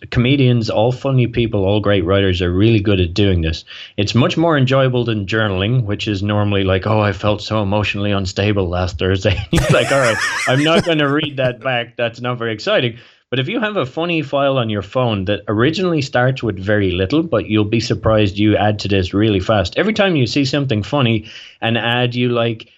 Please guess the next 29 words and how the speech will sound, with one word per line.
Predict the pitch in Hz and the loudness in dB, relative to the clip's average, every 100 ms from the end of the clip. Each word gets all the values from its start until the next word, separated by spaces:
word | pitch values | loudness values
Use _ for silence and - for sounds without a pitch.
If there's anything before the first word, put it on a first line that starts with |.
| _ - | _ -8
an | 104 | -2
image | 120 120 117 110 | -2 -2 -4 -6
you | 117 | -4
like, | 113 113 110 107 - | -2 0 -2 -6 -8
you | 117 113 113 | -2 0 0
overhear | 110 104 98 117 110 | 0 -2 0 0 0
something | 117 107 110 104 95 | -2 -2 0 0 -2
funny | - 107 107 | -2 0 4
on | 107 101 | 4 2
a | |
daily | 95 101 101 | 2 2 2
basis, | 95 101 101 92 | 2 2 2 -4
put | - - 208 | -4 -2 2
it | 185 | 2
in | 123 196 | 2 2
there. | 151 87 113 - _ _ _ _ | 0 0 -4 -10 _ _ _ _
And | 117 113 | 0 2
literally | 120 - 127 113 | 0 0 0 2
you | 104 | 0
just | 107 104 | -2 -4
try | - 117 | -2 -2
and | 101 | -2
incorporate | 95 - 127 127 107 101 98 | -4 0 0 0 0 -2 -2
these | 101 101 | -2 0
elements | 95 98 98 95 - | 2 2 0 -2 -2
into | 95 90 | -4 0
your | 92 | 0
own | 90 85 | 0 -2
stories, | - 135 156 156 151 143 | 0 2 4 4 2 -2